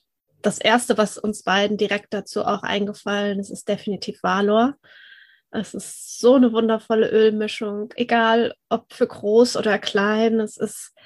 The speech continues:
ja, es richtet uns auf, es gibt uns Führung. Es, ja, ist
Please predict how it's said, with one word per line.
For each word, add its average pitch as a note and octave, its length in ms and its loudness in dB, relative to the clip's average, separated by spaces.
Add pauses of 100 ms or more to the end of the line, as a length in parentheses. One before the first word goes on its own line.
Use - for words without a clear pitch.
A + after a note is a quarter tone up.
(240)
ja, B3 220 6
es - 200 -2
richtet B3 360 2
uns A3+ 320 -6
auf, G#3+ 580 2
es - 440 -8 (640)
gibt - 260 -2
uns A#3 540 0 (100)
Führung. A#3+ 920 6 (1200)
Es, - 480 -4 (720)
ja, B3+ 360 4
ist - 480 -4